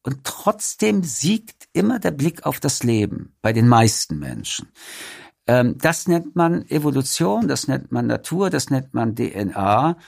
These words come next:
Ähm, an dem Punkt scheitert die Rationalität doch, weil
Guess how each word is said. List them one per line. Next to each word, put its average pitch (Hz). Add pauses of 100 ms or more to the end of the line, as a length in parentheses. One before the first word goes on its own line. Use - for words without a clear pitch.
(680)
Ähm, 117 (1400)
an 147
dem 160
Punkt 302 (100)
scheitert 190 (920)
die 123
Rationalität 127 (1000)
doch, - (480)
weil 127